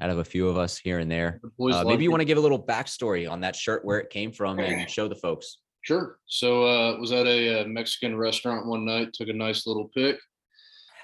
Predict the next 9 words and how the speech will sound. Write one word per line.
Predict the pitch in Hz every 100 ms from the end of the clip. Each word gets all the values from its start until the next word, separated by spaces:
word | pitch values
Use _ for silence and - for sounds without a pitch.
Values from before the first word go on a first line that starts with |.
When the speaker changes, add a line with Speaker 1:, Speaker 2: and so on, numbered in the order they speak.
| - -
Speaker 2:
Uh, | 139 143 143 139
was | 139
getting | 147 139
hot | 139 139
on | 139 139
some | 139 120
bets, | 120 131 135 - - - _ _ _ _ _ -
and, | 113 110 107 104 104 98 98 - _
uh, | 107 104 101 98 98